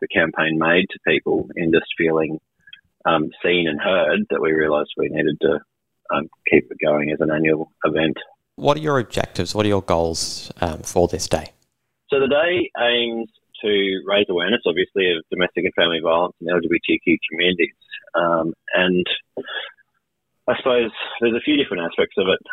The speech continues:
Speaker 1: Um, one is to, for people to recognise what a healthy or an unhealthy relationship looks like,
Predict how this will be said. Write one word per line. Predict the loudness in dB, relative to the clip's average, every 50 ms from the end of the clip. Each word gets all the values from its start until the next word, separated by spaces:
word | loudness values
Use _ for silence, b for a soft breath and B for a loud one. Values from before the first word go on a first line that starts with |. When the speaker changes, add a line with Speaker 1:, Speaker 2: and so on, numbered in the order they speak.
| -8 -2
Speaker 1:
Um, | 0 0 0 0 0 0
one | 0 2 2 2
is | 2 0 -2 _ _ -2
to, | 2 2 2 2 0 0 -2
for | -2 -2 0 0
people | 2 2 2 2 0 -2 0 0
to | 0 0 0 0 -4 0
recognise | 0 2 2 0 -2 -2 -2 0 0 0 0 -2 -2 -2
what | 0 2 2
a | 2 0 -2 -2 -2
healthy | -2 -2 -2 0 0 2 2
or | 2 2 0
an | 0
unhealthy | -2 -6 -4 -2 0 0 0 0 0 0
relationship | 0 2 0 0 0 0 -2 -4 -2 -2 -2 0 0
looks | -2 -4 -2 0
like, | 2 2 2